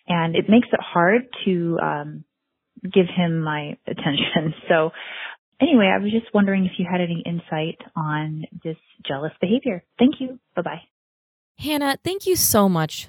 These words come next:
Speaker 2: for this question. I have a lot of tips about jealousy, depending on the situation, what's happening, when is the jealousy showing itself, and also the age of the child.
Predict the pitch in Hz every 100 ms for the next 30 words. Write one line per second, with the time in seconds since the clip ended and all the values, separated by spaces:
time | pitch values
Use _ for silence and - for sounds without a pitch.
0 | - - 190 175 160 - - 139 - 143
1 | 139 165 _ _ - 180 247 330 494 494
2 | 233 196 202 - 180 - 170 160 - -
3 | 160 165 160 170 156 170 - - 285 349
4 | 440 453 - 190 190 175 - - - 160
5 | 175 208 - 226 202 196 180 190 233 -
6 | - 214 214 214 208 202 190 151 170 214
7 | 233 202 233 220 - - - 185 208 208
8 | 202 - 202 - 196 202 196 202 - 196
9 | 185 185 _ _ _ - - 247 277 -
10 | - - 202 190 202 - - - - 147
11 | 139 -